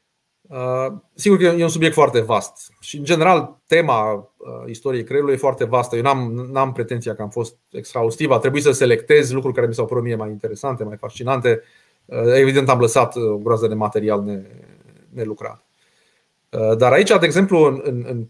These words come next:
povestea felului în care oamenii au abordat bolile mintale, mi s-a părut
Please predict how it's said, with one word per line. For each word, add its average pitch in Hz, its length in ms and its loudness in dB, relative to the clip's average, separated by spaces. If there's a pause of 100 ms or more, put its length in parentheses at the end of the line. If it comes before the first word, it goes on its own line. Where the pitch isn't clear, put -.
(180)
povestea 151 640 -2 (280)
felului 170 360 2
în 135 60 -4
care 135 160 4
oamenii 151 200 0
au 131 120 2
abordat 123 500 0
bolile 123 760 -2
mintale, 147 480 -4
mi 156 100 -4
s-a - 160 -4
părut 151 360 -2